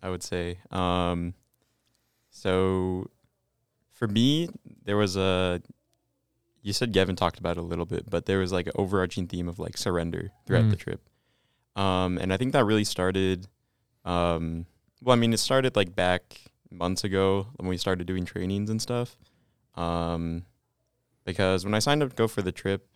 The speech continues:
Speaker 1: I was like, "I know I need to go," right? But, uh, at the same time,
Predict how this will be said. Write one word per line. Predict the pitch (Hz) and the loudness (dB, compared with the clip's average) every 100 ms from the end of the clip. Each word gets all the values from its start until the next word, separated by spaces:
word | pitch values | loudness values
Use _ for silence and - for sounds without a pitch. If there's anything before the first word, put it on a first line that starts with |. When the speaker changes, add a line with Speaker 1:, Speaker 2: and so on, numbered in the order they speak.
| _ | _
Speaker 1:
I | - | -2
was | 90 | 0
like, | 90 90 | 2 2
"I | 92 | 2
know | 101 98 | 2 2
I | |
need | 92 90 | 0 -4
to | - | -6
go," | 82 85 | -4 -4
right? | 85 87 87 - | -2 -4 -4 -8
But, | 92 90 87 - _ _ _ _ _ _ | -6 0 0 0 _ _ _ _ _ _
uh, | 101 90 90 85 98 | 0 4 4 4 2
at | |
the | 98 | 0
same | 98 120 107 | 2 2 2
time, | 98 98 101 107 113 | 2 4 4 2 0